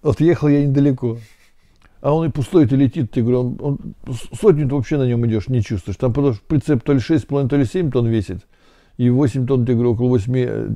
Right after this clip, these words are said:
машина. То есть п-, пустой, просто летит, блядь. Вот лечу, блядь, и <laughs> чувствую, что-то меня клапанище начинает рвать, блядь, да. И еду, и вот, представляешь, метров там пятьсот впереди меня вижу, стоит машина гаишная, блядь.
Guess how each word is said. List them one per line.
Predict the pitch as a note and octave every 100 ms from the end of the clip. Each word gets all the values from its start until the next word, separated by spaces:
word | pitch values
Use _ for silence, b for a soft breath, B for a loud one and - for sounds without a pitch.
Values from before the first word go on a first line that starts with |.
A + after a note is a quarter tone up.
| -
машина. | A2 A2+ G#2+ G#2+ G#2+
То | A2+
есть | -
п-, | - - -
пустой, | D3 - - B2+
просто | C#3+ D#3+ - B2+
летит, | A2+ G2+ G2
блядь. | F#2+ F2+ - - b b b b b b b b _
Вот | F#3 B2+ G#2+ A#2+
лечу, | C#3 A#2 F3 D#3+
блядь, | D#3 C#3
и | C3+ - -
<laughs> | - -
чувствую, | - D#3 - D3+
что-то | D3+ C#3+
меня | D3+ C3+
клапанище | C#3+ D3 D#3+ E3+ - D#3+
начинает | C3 A#2+ C3+ C3 A#2+ B B
рвать, | C3+ C#3 C#3 B2
блядь, | A2 A#2 A#2
да. | A#2+ A#2 C#3 B2+ _ b b b b b b b b
И | C3+
еду, | D#3+ F#3 D3
и |
вот, | D3 B2+
представляешь, | A2 E3 D#3+ -
метров | C#3+ C#3 G#2+
там | C#3+ C3+ - - _ -
пятьсот | C3+ - F3 -
впереди | C#3+ C#3 D3
меня | D3+ D#3
вижу, | C#3 C3 G#2
стоит | - C3+
машина | A2+ C3 - B2+
гаишная, | A#2 B2+ A#2 - A2 G#2+
блядь. | G2 F#2 -